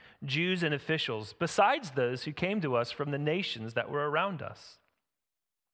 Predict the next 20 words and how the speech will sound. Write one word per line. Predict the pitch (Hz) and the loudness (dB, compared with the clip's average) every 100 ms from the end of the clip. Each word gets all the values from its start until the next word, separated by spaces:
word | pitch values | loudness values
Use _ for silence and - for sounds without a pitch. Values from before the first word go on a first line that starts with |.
| _ _ - - - - | _ _ -20 -18 -16 0
Now, | 143 | 4
what | 170 | 4
was | 185 165 | 2 0
prepared | - 151 170 165 165 | -2 -2 2 2 2
at | 143 | 2
my | 147 151 | 4 2
expense | 147 - - 156 151 | 0 -4 -4 -2 -2
for | - 135 | -4 -4
each | 143 - | -4 -2
day | 147 147 | 0 2
was | 139 127 | 0 -4
one | 110 139 147 | -2 0 0
ox | 143 143 143 - | 2 2 2 -2
and | 113 104 | -10 -10
six | - 175 160 | -6 -6 -6
choice | - - 156 151 | -8 -4 -2 -2
sheep | - - 160 156 - | -2 -2 -4 -6 -8
and | 117 | -10
birds, | 110 143 147 151 | -2 2 2 0
and | 127 107 | -4 -6